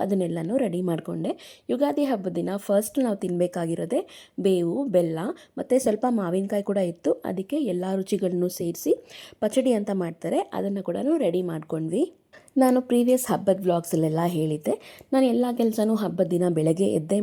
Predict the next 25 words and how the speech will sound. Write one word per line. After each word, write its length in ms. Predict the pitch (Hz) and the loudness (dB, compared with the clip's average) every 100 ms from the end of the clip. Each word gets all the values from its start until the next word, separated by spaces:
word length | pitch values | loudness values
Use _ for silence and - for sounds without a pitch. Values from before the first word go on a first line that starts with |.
| 185 | 0
ಮಾಡ್ಕೊಳ್ಳೋದು 540 | 160 - 165 160 160 | -2 -2 -2 -2 -2
ಅಂತ. 240 | 151 160 392 - - - - | -4 -4 -8 -10 -16 -14 -4
ಅದೆಲ್ಲ 260 | 240 269 269 233 | 6 6 6 4
ಲೇಟ್ 220 | 202 208 | 4 2
ಆಗಾಗ್ತಾ 460 | 208 202 185 - 185 | 0 -2 -4 -2 0
ಇತ್ತು, 440 | 170 - 180 170 - - - | 0 0 -2 -2 -6 -18 -4
ಅಡುಗೆ 300 | 180 170 196 | -2 2 2
ಮಾಡೋದು 340 | 196 190 190 | 2 0 2
ಲೇಟ್ 240 | 202 170 175 | 0 0 -4
ಆಗ್ತಿತ್ತು, 420 | 165 170 - 170 | -4 -6 -4 -4
ಪೂಜೆ 340 | - 180 196 | 0 2 2
ಮಾಡೋದು, 480 | 196 175 165 170 170 | 2 0 -2 0 0
ನಾವು 220 | 165 165 | 0 -2
ಊಟ 140 | 165 202 | 0 0
ಮಾಡೋದು 360 | 202 180 165 165 | 2 0 0 0
ಎಲ್ಲ 200 | 165 208 | 0 -2
ತುಂಬ 260 | 240 190 233 | -4 -4 -2
ಲೇಟ್ 260 | 220 180 196 | -2 -4 -6
ಆಗ್ತಾ 260 | 202 - | -8 -6
ಇತ್ತು. 220 | 156 156 330 - - - - | -6 -4 -6 -8 -20 -10 -6
ಈ 60 | |
ಸಲ 180 | 262 262 | 2 2
ಹಬ್ಬನೂ 420 | 254 196 185 202 208 | 4 2 0 0 0
ವೀಕೆಂಡ್ 440 | 175 175 175 165 | -2 0 0 0
ಬಂದಿತ್ತಲ್ವ, 420 | 165 165 170 214 | -6 -8 -6 -6